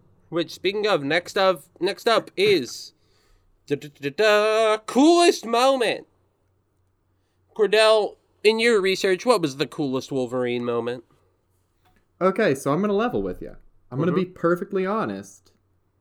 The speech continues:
Speaker 2: I think we might wanna swap coolest moment and lamest moment with retcons in our order. Feels a little weird that we have all that information hanging out there after an, a little bit of an analysis thing.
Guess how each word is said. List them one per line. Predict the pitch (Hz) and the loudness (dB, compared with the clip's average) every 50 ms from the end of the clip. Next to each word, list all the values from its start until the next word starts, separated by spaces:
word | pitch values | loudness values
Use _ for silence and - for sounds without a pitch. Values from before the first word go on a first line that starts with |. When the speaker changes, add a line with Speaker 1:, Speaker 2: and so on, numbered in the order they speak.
| _ _ _ _ _ _ _ _ _ _ _ _ _ _ _ _ _ _ _ _ _ _ _ _ _ _ _ _ _ _ _ _ _ - | _ _ _ _ _ _ _ _ _ _ _ _ _ _ _ _ _ _ _ _ _ _ _ _ _ _ _ _ _ _ _ _ _ -10
Speaker 2:
I | 135 135 | -10 -8
think | - - 151 170 202 - | -4 -2 -2 -2 -2 -2
we | 214 208 202 | -2 -2 -2
might | 180 170 185 175 | -2 -2 -4 -4
wanna | - 175 175 170 | -4 -6 -6 -6
swap | 175 - 175 - - - | -4 -6 -6 -6 -6 -10
coolest | - - 156 160 170 170 170 175 | -8 -4 -2 -2 -2 -2 -2 -4
moment | 165 165 165 160 | -4 -2 -2 -4
and | 151 135 | -2 -2
lamest | 123 123 135 151 143 - | -2 -4 -4 -6 -6 -6
moment | 160 156 170 170 - | -6 -6 -6 -6 -6
with | 151 165 160 | -8 -6 -4
retcons | 170 175 180 175 - - 135 123 123 123 117 131 | -4 -4 -4 -4 -8 -12 -12 -12 -12 -12 -10 -10
in | 131 | -8
our | 131 139 123 | -8 -8 -6
order. | - 165 175 151 120 98 92 107 _ _ _ | -6 -4 -4 -4 -4 -6 -6 -10 _ _ _
Feels | - 170 160 170 | -4 -2 -2 0
a | 170 | 0
little | 165 165 160 151 151 | 0 0 0 0 0
weird | 160 160 165 160 151 | 0 0 0 -2 -2
that | 131 127 - - | -2 -2 -2 -2
we | 131 135 | -2 -2
have | 131 127 | -2 -2
all | 131 131 127 | -2 -2 -2
that | 127 127 | -2 -4
information | 127 123 123 131 123 123 123 139 135 - 117 110 | -4 -6 -6 -8 -8 -6 -6 -8 -8 -10 -12 -12
hanging | 107 101 98 98 101 95 | -10 -10 -10 -10 -10 -12
out | 92 92 85 - - | -12 -14 -14 -14 -12
there | 110 101 92 82 - | -10 -10 -10 -10 -8
after | - 117 120 120 - - - 123 113 110 | -6 -6 -6 -6 -8 -8 -8 -6 -6 -6
an, | 110 110 110 | -6 -8 -10
a | 107 62 82 | -12 -12 -10
little | 113 123 117 110 | -8 -6 -6 -4
bit | 107 113 113 | -4 -4 -6
of | 104 107 | -6 -6
an | 104 | -8
analysis | 101 101 98 101 113 117 107 - - - - - | -8 -8 -10 -10 -10 -12 -12 -16 -18 -20 -20 -20
thing. | _ - 69 57 | _ -20 -20 -20